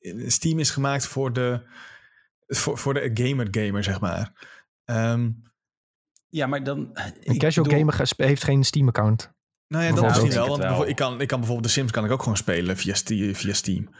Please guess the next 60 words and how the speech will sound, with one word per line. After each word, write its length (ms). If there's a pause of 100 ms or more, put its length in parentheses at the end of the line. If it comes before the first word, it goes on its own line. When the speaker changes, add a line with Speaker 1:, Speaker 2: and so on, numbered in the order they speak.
(160)
Speaker 2:
maar 140
ik 80
heb 80
het 20
niet 80
Speaker 1:
Ehm, 140
Speaker 2:
over, 460
over 260
dat. 140
Ik 100
bedoel 160
meer 160
gewoon 140
als 140
je 80
gewoon 260
zegt 180
van: 160
"Ik 160
speel 440 (340)
twee 260
games 260
per 120
jaar 240
en 80
ik 80
speel 260
ze 100
gewoon 520 (240)
van 360
A 120
tot 200
Z 80
uit." 600 (1000)
Dan 200
is 120
dit 280
ideaal, 500
want 120
dan 100
hoef 80
je 60
er 80
maar 100
één 160
game 200
op 100
te 80
zetten 240
en 60
dan 80
hoef 100
je 60
ook 60
niet 180
een 60
grote 320
geheugen 380
te 80
hebben. 340